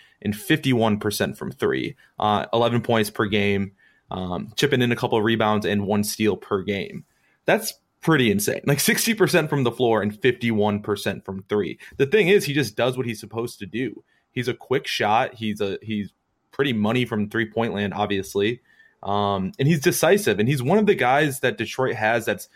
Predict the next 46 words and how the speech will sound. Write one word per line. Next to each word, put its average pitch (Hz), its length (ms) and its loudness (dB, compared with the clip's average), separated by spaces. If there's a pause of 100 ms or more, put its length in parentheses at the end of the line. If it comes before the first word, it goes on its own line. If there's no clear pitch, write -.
(320)
has 143 220 0
a 170 60 0
natural 117 440 0
instinct 123 520 -2
to 113 100 -2
move 107 280 -2
without 107 340 -2
the 135 40 -2
ball 160 300 2
and 120 100 -2
kinda 110 200 -2
go 104 180 2
towards 113 320 -4
the 104 80 -8
cup. - 440 -2 (260)
You 127 100 -2
see 147 240 0
all 123 160 2
the 123 80 0
time 113 280 0
Andre 107 260 2
Drummond 104 340 0
find 104 240 0
him 101 60 -4
on 98 160 -4
sort 101 160 -4
of 92 60 -6
those, 98 180 0
like, 98 120 -4 (140)
back 104 400 -4
cuts 113 440 0 (220)
towards 110 300 0
the 104 60 0
hoop. 107 380 -2 (360)
Um, 98 600 -2
you 123 100 -2
see 123 120 -2
him 110 100 0
cut - 220 -4
through 120 120 2
the 107 80 4
lane 104 360 2
and 110 80 4
get 110 100 4
a 95 40 0
little 101 280 2